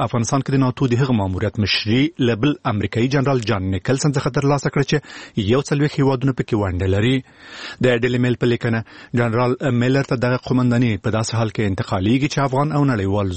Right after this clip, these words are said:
ځواکونه د وسلوالو طالبانو او د اسلامي دولت ډلې یا داعش له مخ په زیاتېدونکو حملو سره مخامخ دي. د ورځپاڼې په لیکنه، وسلوالو طالبانو چې څو ولسوالۍ په ولکه کې دي او داعش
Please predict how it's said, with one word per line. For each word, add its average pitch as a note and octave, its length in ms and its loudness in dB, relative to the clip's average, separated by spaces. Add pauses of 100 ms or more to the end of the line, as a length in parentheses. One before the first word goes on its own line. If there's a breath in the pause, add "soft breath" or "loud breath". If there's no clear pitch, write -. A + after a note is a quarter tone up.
ځواکونه G2 480 0
د C3+ 80 2
وسلوالو C3 500 0
طالبانو C3 520 2
او C3+ 100 0
د F#2+ 160 -2
اسلامي G2 340 -2
دولت F#2 260 -2
ډلې G2 160 0 (100)
یا G2 100 -2 (100)
داعش A#2 300 0 (400 loud breath)
له G#2 240 0
مخ - 160 -4
په D3+ 120 -2
زیاتېدونکو C3 500 0
حملو G2 340 0
سره F#2+ 220 -2
مخامخ F#2+ 420 -2
دي. C3 100 2 (580 loud breath)
د G#2+ 200 2
ورځپاڼې B2 400 0
په B2 100 2
لیکنه، A2+ 280 0 (420 loud breath)
وسلوالو B2+ 480 2
طالبانو B2 420 2
چې C3 80 2 (180)
څو D3 220 2
ولسوالۍ G2+ 580 0
په F#2+ 120 -2
ولکه F#2+ 260 -2
کې C3 180 -2
دي C3 80 2
او B2 160 2
داعش G#2+ 240 0